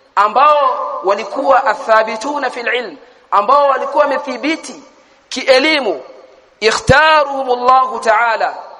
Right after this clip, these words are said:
ambayo Allah aliwachagua watu hawa, li suhbati nabiyihi sallallahu alayhi wasallam, kwa kusuhubiana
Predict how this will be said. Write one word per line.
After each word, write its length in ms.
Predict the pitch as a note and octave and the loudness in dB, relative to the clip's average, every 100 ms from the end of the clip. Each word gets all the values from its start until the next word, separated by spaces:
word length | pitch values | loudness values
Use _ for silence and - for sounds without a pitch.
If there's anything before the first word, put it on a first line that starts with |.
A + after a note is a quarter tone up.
| - - | -16 -8
ambayo 260 | F3+ G3+ | -2 0
Allah 380 | - C4 D4+ D4 | 4 4 4 2
aliwachagua 600 | C#4 B3+ B3 B3 A#3+ C4+ B3+ | 2 2 0 2 0 4 4
watu 280 | A3 A3 | 4 2
hawa, 440 | G3+ B3 B3+ G#3 - - - - | 2 4 4 2 -2 -10 -14 -8
li 100 | E3+ | -6
suhbati 520 | B3+ - G#3 G3+ G3+ | -6 -4 -2 -2 -2
nabiyihi 680 | G3 G3 A3 G#3 G3+ F#3+ F#3 | -4 -4 -8 -12 -12 -12 -10
sallallahu 880 | - A3+ G#3+ G3+ G3 G#3 G3+ F3+ F3+ | -6 -4 -2 0 0 0 0 -2 -2
alayhi 380 | F#3 G#3+ G#3 | -2 -4 -4
wasallam, 520 | F#3 F3+ B3 B3+ A3 - - - - - | -6 0 0 2 0 -2 -14 -20 -12 -6
kwa 100 | F3+ | -4
kusuhubiana 960 | - A#3+ A#3 A#3 A#3+ C#4+ D#4 D4 G#3 | -4 -4 -2 0 2 4 2 0 -8